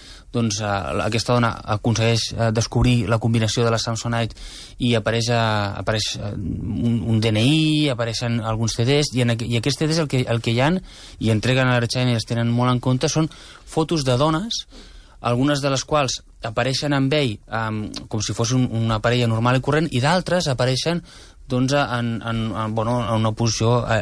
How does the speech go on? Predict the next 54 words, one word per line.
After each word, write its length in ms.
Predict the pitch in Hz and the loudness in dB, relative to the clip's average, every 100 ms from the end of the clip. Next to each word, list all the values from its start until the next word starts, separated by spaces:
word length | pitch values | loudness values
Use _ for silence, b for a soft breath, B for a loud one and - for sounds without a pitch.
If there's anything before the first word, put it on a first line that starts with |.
| 110 | 2
eròtica. 460 | 107 95 98 104 | 0 0 -2 -4
I 80 | 104 | -4
són 220 | 110 123 127 | -2 2 4
dones 320 | 143 151 147 | 4 4 2
a 60 | 131 | 0
les 120 | 117 | -2
quals 240 | 123 123 127 | -2 -2 0
ella 160 | 127 | 0
ha 80 | 120 | 0
conse-, 240 | 127 123 120 | -2 -2 -2
ha, 140 | 113 113 | 0 0
ha, 200 | 98 113 95 | 0 0 0
ha 60 | 107 | 0
conegut 420 | 127 127 135 135 | 2 4 2 2
a 60 | 113 | 0
través 240 | 117 113 | 0 0
de 80 | 117 - | -2 0
xats 300 | 123 120 - | -2 -2 -2
de, 120 | 120 110 - B B B | 0 0 -2 B B B
d'internet, 600 | - 113 110 104 147 151 123 | -4 0 0 2 2 2 -2
com 140 | 113 | -8
el, 140 | 107 104 | -8 -12
com 220 | - 104 | -10 -6
el 80 | 104 | -4
Terra, 320 | 120 165 151 | 0 2 2
com 140 | 135 113 107 | 0 -4 -4
el 60 | |
Messenger, 540 | 117 147 143 139 135 123 | -2 -2 -2 -2 0 0
etcètera, 380 | 117 131 151 175 B B B B | 0 2 4 4 B B B B
i 120 | - 110 | 2 4
que 80 | |
amb 240 | 113 113 110 | 4 4 4
algunes, 380 | 113 147 120 104 | 2 2 2 2
doncs, 140 | 104 | 0
ja 60 | 120 | 0
ha 40 | 127 | 0
quedat 200 | 135 117 | 0 0
i 60 | |
les 160 | 101 98 | -4 -6
ha 80 | 104 | -2
acabat 240 | 110 110 | -2 -2
estafant, 400 | 110 131 156 165 | -2 -2 0 0
i 120 | 131 127 | 2 2
d'altres, 480 | 170 175 175 202 - B B B B - | 2 2 0 0 -4 B B B B -10
senzillament, 460 | 123 113 120 117 123 | -6 -2 -2 0 0
en 80 | 123 | 0
un, 120 | 113 107 | -2 -6
en 100 | 110 | -6
un, 140 | 117 113 107 | -4 -2 -2
en 160 | 101 104 | -2 -2
un, 160 | 104 104 101 95 - | -2 -4 -4 -6 -2
un 100 | 113 | 0
entreteniment 480 | 110 117 120 113 110 | 2 2 4 4 4
i, 140 | 120 | 2